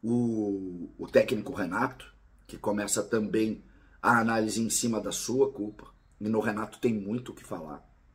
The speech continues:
O Renato montou uma estratégia pra crise do Grêmio que deu certo. Três zagueiros, dois volantes, tirou o centroavante, porque não tinha centroavante, uma, tava machucado um, e o outro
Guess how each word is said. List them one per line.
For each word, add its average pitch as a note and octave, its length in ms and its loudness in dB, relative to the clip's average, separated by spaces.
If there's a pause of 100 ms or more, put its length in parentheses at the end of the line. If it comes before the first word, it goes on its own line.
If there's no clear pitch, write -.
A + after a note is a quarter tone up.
(1300)
O F#2+ 60 -8
Renato B2+ 680 6
montou A#2+ 300 4
uma B2+ 100 4
estratégia B2 640 4
pra A#2 200 0
crise A2 360 -2
do B2 120 -2
Grêmio A#2 280 0
que B2 120 -8
deu A2+ 180 -2
certo. - 520 -2 (800)
Três G2 260 0
zagueiros, A2 840 0
dois E2 220 -12
volantes, G#2+ 920 -4 (380)
tirou G#2+ 500 0
o - 60 -10
centroavante, G2+ 840 0
porque - 280 -12
não F#2 200 -6
tinha F2 240 -8
centroavante, G#2 840 -2
uma, F2 240 -8
tava F2+ 300 -6
machucado F2 520 -8
um, A#2 300 -4 (680)
e G#2 100 -2
o A2+ 100 2
outro G#2 480 0